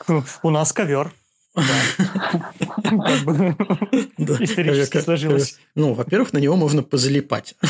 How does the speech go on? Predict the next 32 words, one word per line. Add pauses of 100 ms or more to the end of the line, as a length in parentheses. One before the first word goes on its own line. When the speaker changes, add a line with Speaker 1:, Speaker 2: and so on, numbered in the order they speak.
(120)
Speaker 1:
<laughs>
На
эти
Speaker 2:
Да,
Speaker 1:
узоры.
Speaker 2:
повтыкать
Speaker 1:
Да.
Speaker 2:
отлично.
Speaker 1:
Да,
можно
расслабиться,
там,
дзен
поймать. (760)
А,
э,
нет,
ну,
Speaker 2:
А
Speaker 1:
ну,
Speaker 2:
во-вторых,
он
и
мягкий. (920)
Speaker 1:
Да, (540)
головой
не
побиться, (100)
<laughs>
не, (100)
не
разбить